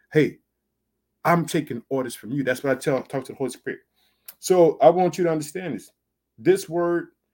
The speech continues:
it portrays a person who has under some type of commitment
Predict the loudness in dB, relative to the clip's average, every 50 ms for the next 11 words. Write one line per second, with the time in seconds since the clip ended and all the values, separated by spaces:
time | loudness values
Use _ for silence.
0 | _ _ _ _ _ -4 -2 0 0 0 0 2 0 0 0 0 -2 -6 -6 -2
1 | -2 -2 0 -2 -2 -6 -2 2 2 2 2 2 0 -2 -6 -12 _ _ _ _
2 | _ _ _ _ _ 0 0 0 0 0 -4 -2 -2 0 0 0 -2 -2 0 0
3 | 0 0 -2 -8 -20 -20 _ -10 -8 -8 -6 -2 0 0 0 0 -2 -4 -6 -6
4 | -8